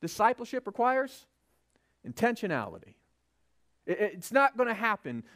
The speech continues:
The discipleship doesn't just happen, doesn't just fall out of the sky like, "Oh, I was discipled," right? Like, when Jesus showed up on earth, there were zero disciples. Zero.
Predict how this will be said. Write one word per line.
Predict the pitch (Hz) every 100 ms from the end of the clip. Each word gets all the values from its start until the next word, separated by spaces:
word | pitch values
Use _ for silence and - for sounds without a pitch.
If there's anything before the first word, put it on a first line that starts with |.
| -
The | 180
discipleship | 180 196 254 254 240 196
doesn't | 202 196 180
just | 180
happen, | - 190 170 147
doesn't | 165
just | 170 -
fall | - 202 196
out | 175 156
of |
the | 131
sky | - - 143 107
like, | 110 -
"Oh, | 202 185
I | 208
was | 185
discipled," | - - 226 180 101
right? | 127 214 - _ _ _ _ _ _ -
Like, | 220 220 -
when | 220
Jesus | 170 254 330 311
showed | - 269 254
up | 254
on | 240
earth, | 254 269 - _
there | 208 226
were | 170
zero | 127 196 269 254
disciples. | 214 220 147 - - - _ _ _ _ _ _ _ _ _ 135
Zero. | 196 269 156 104